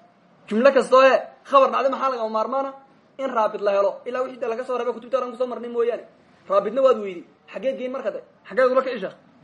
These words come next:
De waa xaraf iska dhe. Ya, waa meen saa inte? Waa xaraf iska dhe marka. Iyagu saasay leeyihin.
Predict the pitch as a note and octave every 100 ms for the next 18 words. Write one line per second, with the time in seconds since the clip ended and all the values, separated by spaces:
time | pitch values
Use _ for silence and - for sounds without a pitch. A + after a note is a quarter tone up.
0 | - F#3+ A3+ A#3+ F3+ - A#3+ - - _
1 | _ _ _ _ _ _ _ - B3 B3+
2 | - - - E3+ F3+ A#3+ B3 C#4 G#3 D#3
3 | _ _ _ - G#3 C4 B3 G#3+ B3+ A3
4 | G#3+ - - A3 A3+ B3+ A#3 A3 G3+ F#3
5 | D3